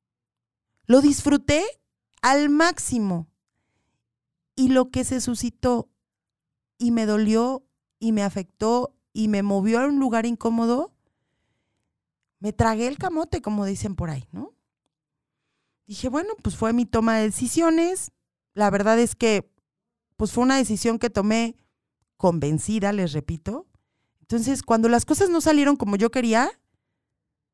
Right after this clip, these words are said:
no me lamenté ni de así, ni de así, ¿no? Porque dije, "Bueno, pues es, también había la posibilidad de que esto pasara",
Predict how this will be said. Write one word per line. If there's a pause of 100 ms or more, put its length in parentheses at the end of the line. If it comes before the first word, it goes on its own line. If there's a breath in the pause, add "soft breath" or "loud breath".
(120)
no
me
lamenté (640)
ni
de
así, (520)
ni
de
así, (920 loud breath)
¿no? (1000)
Porque
dije,
"Bueno, (520)
pues
es,
también
había
la
posibilidad
de
que
esto
pasara",